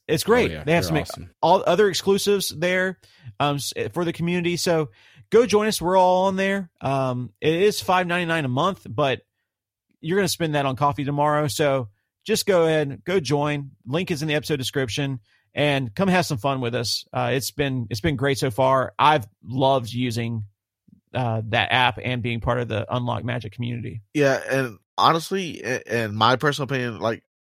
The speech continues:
Speaker 3: I, I love it as well, but I would really push for this to be for somebody that's trying to plan a trip that's never been or hasn't been to Disney or Universal in a while and are just looking for some general ideas, tips, trying to,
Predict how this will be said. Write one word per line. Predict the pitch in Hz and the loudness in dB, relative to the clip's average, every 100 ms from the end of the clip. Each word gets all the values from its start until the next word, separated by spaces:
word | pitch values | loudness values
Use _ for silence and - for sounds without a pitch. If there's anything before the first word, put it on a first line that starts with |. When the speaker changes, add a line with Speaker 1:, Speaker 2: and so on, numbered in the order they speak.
| _ _ - | _ _ 2
Speaker 3:
I, | 127 | 4
I | 131 113 127 | 4 4 2
love | 120 127 120 | 2 2 2
it | 120 | 0
as | 117 101 | -2 -2
well, | 117 120 127 | 0 2 2
but | 120 110 - _ | 0 -2 -4 _
I | 113 131 | 2 2
would | 139 | 0
really | 113 117 131 139 120 | -4 0 2 2 -2
push | - 135 131 - - | -2 -2 -2 -6 -8
for | 127 | -6
this | 107 127 127 - | -4 -4 -4 -8
to | 120 | -8
be | 120 127 | -8 -8
for | - 117 | -8 -8
somebody | - 123 117 117 | -4 -2 -2 -2
that's | 110 107 - | -4 -6 -8
trying | - 117 110 | -2 0 -2
to | 101 | -6
plan | 95 113 110 113 | -8 -6 -4 -6
a | |
trip | 113 - 143 - | -6 -2 -2 0
that's | 113 104 101 | -4 -4 -6
never | 110 104 101 | -6 -6 -6
been | 98 107 113 135 151 - | -8 -6 -6 -8 -10 -12
or | 98 107 101 - _ _ | -6 -4 -4 -8 _ _
hasn't | 127 120 107 | -6 -4 -6
been | 117 113 107 | -6 -8 -8
to | 117 110 | -6 -6
Disney | 98 117 113 135 131 123 | -6 -6 -4 -6 -10 -10
or | - 110 | -6 -4
Universal | 107 110 110 117 131 113 | -4 -6 -4 -4 -2 -2
in | |
a | 104 | -2
while | 98 101 104 120 139 - - - - | -2 2 4 4 2 -4 -20 -12 -4
and | 123 | -4
are | |
just | 110 147 | -2 -4
looking | 156 135 127 | -4 -4 -2
for | 135 | -4
some | - 123 113 107 | -4 -8 -10 -8
general | - 131 123 131 127 90 | -4 -2 0 -2 0 0
ideas, | 110 104 117 117 117 107 | 0 -2 -4 -2 -2 -4
tips, | - 120 113 104 | -4 -2 -2 -4
trying | - 123 117 | -4 -2 0
to, | 107 101 | -2 -4